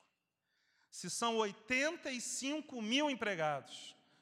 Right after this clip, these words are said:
quarenta e dois mil e quinhentos mulheres e quarenta e dois mil e quinhentos homens, é uma impossibilidade matemática, o que nós chamamos em matemática um conjunto de medida zero,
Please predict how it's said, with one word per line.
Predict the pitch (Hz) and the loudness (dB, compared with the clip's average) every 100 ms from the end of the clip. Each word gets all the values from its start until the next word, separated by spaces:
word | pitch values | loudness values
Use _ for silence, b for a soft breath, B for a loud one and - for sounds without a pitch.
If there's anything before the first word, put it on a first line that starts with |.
| b | b
quarenta | - 208 190 220 320 349 294 | 2 2 2 0 -2 -4 -8
e | |
dois | 196 226 226 185 | -4 -2 -2 -2
mil | 226 254 | -6 -6
e | |
quinhentos | 247 214 220 214 | -6 -6 -6 -6
mulheres | 208 190 147 143 143 | -6 -6 -6 -6 -6
e | 202 | -8
quarenta | - 220 185 254 330 277 | 2 4 4 2 -2 -6
e | 220 | -6
dois | 202 214 170 | 0 0 0
mil | 196 | -6
e | 185 | -6
quinhentos | 180 165 - 143 | -8 -8 -8 -6
homens, | 175 202 143 120 - - B B B B | -2 0 -2 -10 -14 -16 B B B B
é | 208 | 2
uma | 220 226 | 4 2
impossibilidade | 240 294 359 - 302 277 - - 240 180 277 277 196 190 233 277 240 214 | 2 0 -2 2 2 4 0 -8 -6 -4 -2 -2 -2 0 2 0 -2 -6
matemática, | 208 196 175 143 139 147 - - | -6 -6 -8 -10 -10 -10 -14 -16
o | 143 | -16
que | 165 | -10
nós | 175 185 | -6 -4
chamamos | 208 170 196 254 277 220 | -6 -4 0 0 0 -4
em | 214 | -4
matemática | 196 196 185 151 165 190 - B B B - | -2 -2 -4 -4 -2 -2 -6 B B B -4
um | 220 | -4
conjunto | - 262 240 175 165 285 370 - 277 | 2 2 4 2 2 2 0 -4 -4
de | 208 | -2
medida | 247 240 160 196 180 175 | -2 -2 -4 0 0 0
zero, | 143 151 208 214 226 233 | -2 0 2 2 0 -4